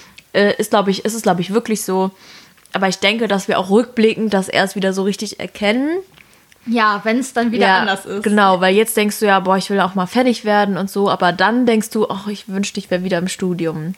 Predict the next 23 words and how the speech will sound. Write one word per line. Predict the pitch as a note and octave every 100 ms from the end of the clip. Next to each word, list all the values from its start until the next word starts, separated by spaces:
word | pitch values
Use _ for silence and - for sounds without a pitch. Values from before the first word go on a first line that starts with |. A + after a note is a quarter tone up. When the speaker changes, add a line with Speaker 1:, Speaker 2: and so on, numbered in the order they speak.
| F3+
Speaker 2:
Ja, | F3+ F#3 G3 -
so | F#3+ A3 A#3+ - G#3 - _ _
wie | A3+
es | A3
halt | A3 G#3+
jetzt | G#3+
ist, | A#3+ A3+
"Oh, | A#3+ A#3
ich | A3 -
wünschte, | A3+ -
ich | A3
wär | A3+
wieder | A3
in | A3
der | G#3+
Schule, | - A3+ G#3
oh, | G#3+
ich | A3 -
wünschte, | G#3+ G#3+ -
ich | -
wär" | G#3+
Speaker 1:
Ja, | G3 F3+ G3+ A#3+ - - - -
genau. | G3 E3+